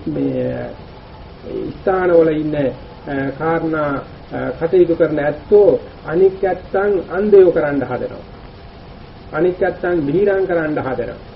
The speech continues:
අනික් ඇත්තන් මෝඩයන් කරන්න හදනවා. අනික් ඇත්තන් කොන්ද කඩන්න හදනවා. අනික් ඇත්තන් මරන්න හදනවායි කියලා ඒ ගාථා පදය, අ, තමන්ගේ මේ දැන්වත්, දැන්වත් කාලෙට කියලා කියනවා නම් අධිරාජ්‍යවාදී පීඩනයක්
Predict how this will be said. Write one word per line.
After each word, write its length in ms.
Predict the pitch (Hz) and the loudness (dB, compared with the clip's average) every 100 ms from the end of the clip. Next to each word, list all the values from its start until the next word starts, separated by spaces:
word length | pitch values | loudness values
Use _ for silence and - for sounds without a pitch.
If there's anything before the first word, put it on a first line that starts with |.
| - - - - | -20 -20 -20 -12
අනික් 340 | - 175 190 | 0 2 2
ඇත්තන් 340 | 190 175 185 190 | 0 -2 -2 -2
මෝඩයන් 460 | 170 175 196 196 185 | 2 4 6 6 2
කරන්න 280 | 175 156 151 | 0 0 0
හදනවා. 460 | 135 131 120 117 - - - | -4 -4 -4 -8 -12 -18 -14
අනික් 300 | 147 165 170 | -4 -2 0
ඇත්තන් 340 | 175 165 175 175 | -2 -2 -4 0
කොන්ද 260 | 170 185 | 2 2
කඩන්න 360 | 180 170 156 151 | 0 0 0 -2
හදනවා. 400 | 123 123 117 113 - | -4 -4 -6 -8 -6
අනික් 220 | 143 156 | -4 -2
ඇත්තන් 280 | 147 147 180 | -4 -6 -6
මරන්න 320 | 175 170 170 | -4 -2 -2
හදනවායි 440 | 151 151 147 143 | -2 -4 -6 -4
කියලා 260 | 143 156 254 - - - - | -4 0 0 -2 -16 -16 -2
ඒ 420 | 170 160 151 147 131 135 139 | 2 4 4 0 -2 -4 -6
ගාථා 500 | 139 156 175 185 180 | -2 -2 -2 0 0
පදය, 300 | 180 175 196 | 0 4 6
අ, 140 | 208 170 123 - - 165 143 139 | 6 4 2 -8 -10 -4 -2 -2
තමන්ගේ 580 | 160 165 175 175 165 | 0 0 0 2 2
මේ 260 | 160 151 135 123 - - - | 2 0 -2 -4 -8 -18 -16
දැන්වත්, 440 | - 147 165 151 151 151 | -4 0 0 0 0 0
දැන්වත් 400 | 143 156 147 143 | 0 -4 -6 -8
කාලෙට 380 | 147 147 147 139 | -6 -4 -2 -4
කියලා 280 | - 139 139 | -6 -4 -4
කියනවා 260 | 143 139 | -2 -2
නම් 140 | 175 180 139 - - | 0 0 -4 -12 -12
අධිරාජ්‍යවාදී 880 | 143 147 170 160 151 147 147 147 190 | -8 -2 0 0 0 0 0 0 -2
පීඩනයක් 640 | - 196 180 160 139 131 | 0 0 2 4 2 -2